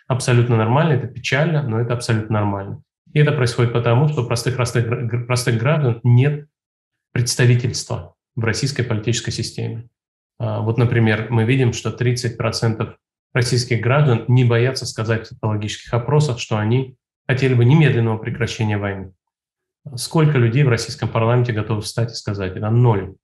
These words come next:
Значит, тридцать процентов людей совсем не представлены. Их интересами Владимир Путин пренебрегает, как мы уже и говорили. И так и будет продолжаться, пока в стране не будет демократии. А, любой недемократический лидер в первую очередь, а,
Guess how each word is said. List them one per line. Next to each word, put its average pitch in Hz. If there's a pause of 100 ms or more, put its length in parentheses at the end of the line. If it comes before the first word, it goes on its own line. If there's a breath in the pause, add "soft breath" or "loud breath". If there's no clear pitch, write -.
(240)
Значит, 120
тридцать -
процентов 120
людей 139
совсем -
не 110
представлены. 104
Их 156
интересами 123
Владимир 104
Путин 117 (260)
пренебрегает, 104
как 120
мы 113
уже 104
и 101
говорили. 101 (380 loud breath)
И 123
так 151
и -
будет 151
продолжаться, 127
пока 107
в -
стране 113
не 110
будет 101
демократии. 98 (400 loud breath)
А, 113
любой 123
недемократический 117
лидер 151
в -
первую 147
очередь, 117 (560 soft breath)
а, 113